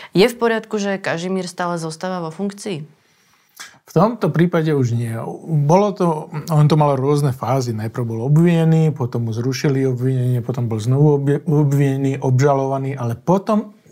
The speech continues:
Speaker 2: to by som povedal, že ešte, tam sa ešte dá hovoriť, že, že, eh, ešte, kým ešte nerozhodol súd,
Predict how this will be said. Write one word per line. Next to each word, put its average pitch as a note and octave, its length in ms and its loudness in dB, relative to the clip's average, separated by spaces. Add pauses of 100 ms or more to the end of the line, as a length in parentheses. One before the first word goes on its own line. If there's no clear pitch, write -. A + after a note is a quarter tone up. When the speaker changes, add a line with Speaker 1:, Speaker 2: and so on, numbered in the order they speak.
Speaker 2:
to G#3 160 0
by G#3+ 80 2
som E3 240 4
povedal, C#3+ 480 2
že C3 180 -4
ešte, D3+ 640 0
tam D#3 160 0
sa D#3+ 160 -2
ešte C3 240 -4
dá A#2 240 -2
hovoriť, A#2+ 420 -2
že, A2 200 -6 (600)
že, A2 280 -8 (580)
eh, C3+ 320 0 (400)
ešte, E3 220 4 (500)
kým F#3 180 6
ešte D3+ 220 2
nerozhodol D3+ 500 2
súd, B2 460 -2